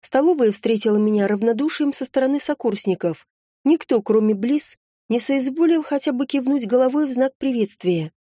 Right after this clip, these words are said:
Я усмехнулась. Если они думают, что так смогут меня сломить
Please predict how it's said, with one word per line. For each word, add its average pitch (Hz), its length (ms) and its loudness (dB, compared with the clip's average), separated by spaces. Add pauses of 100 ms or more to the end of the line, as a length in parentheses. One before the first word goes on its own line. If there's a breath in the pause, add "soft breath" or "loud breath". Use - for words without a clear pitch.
(220)
Я 302 160 0
усмехнулась. 208 880 -2 (720)
Если 208 300 0
они 220 200 2
думают, 196 380 0
что - 180 -4
так 196 200 -2
смогут 190 420 -2
меня 196 220 2
сломить 220 500 -2